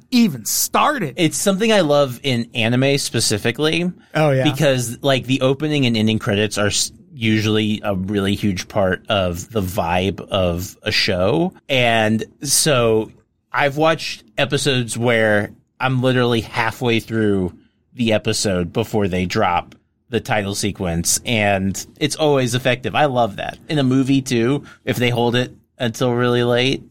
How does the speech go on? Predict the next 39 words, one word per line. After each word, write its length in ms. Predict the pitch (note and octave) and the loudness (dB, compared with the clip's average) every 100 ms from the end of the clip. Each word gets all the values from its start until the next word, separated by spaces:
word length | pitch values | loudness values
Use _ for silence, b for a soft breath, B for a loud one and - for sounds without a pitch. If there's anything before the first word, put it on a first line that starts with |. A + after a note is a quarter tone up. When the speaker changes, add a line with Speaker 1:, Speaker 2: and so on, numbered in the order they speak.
| _ _ - | _ _ -6
Speaker 1:
Fresh. 680 | - F3 F3 C3 - - - | -2 0 0 -2 -4 -6 -4
If 140 | D#3 | 0
you've 120 | F3 E3 | 2 2
never 220 | E3+ D#3 | 0 0
seen 240 | - D#3 | 0 0
Fresh, 340 | - E3 C#3 B2+ | 0 0 0 0
Speaker 2:
Oh. 100 | C3+ | 2
Speaker 1:
the 100 | F3+ | 2
opening 300 | F3 F3+ F#3 | 2 0 -2
credits 400 | D#3 F3 D#3 - | 0 -2 -2 -4
don't 160 | E3+ B2+ | -4 -4
start 280 | - C#3+ - | 0 -2 0
until 180 | - C#3+ | -2 -2
thirty 480 | - E3+ D#3 D3 | -2 -2 2 2
minutes 320 | C#3 C3 - - | 2 2 0 0
Speaker 2:
That 60 | |
Speaker 1:
into 80 | - | 0
Speaker 2:
one, 40 | C3 | 0
Speaker 1:
that 160 | A#2+ | 0
movie. 80 | C#3 | 2
Speaker 2:
that 120 | G#3+ A#3 | 2 2
is 100 | G3+ | 2
on 140 | F3 | 2
my 160 | D#3 A#2 | 2 2
watch 360 | F#2 F2+ - | 2 0 -2
list. 280 | - - - | -10 -12 -4
I've 60 | G#2 | -2
Speaker 1:
It's 160 | C#3 | 2
Speaker 2:
been, 60 | C#3 | 2
Speaker 1:
so 140 | D3+ | 2
good. 220 | C#3 C#3 A#2+ | 2 0 0
Speaker 2:
I 40 | |
need 220 | B2+ B2 | 0 0
to 60 | F#2+ | -2
watch 260 | E2 - | -4 -4
that. 60 | - | -2
Speaker 1:
But 100 | F3 | 2
also 400 | F3+ F3+ A#3+ G3 | 2 2 0 0
The 220 | C#3+ D3 | 0 -4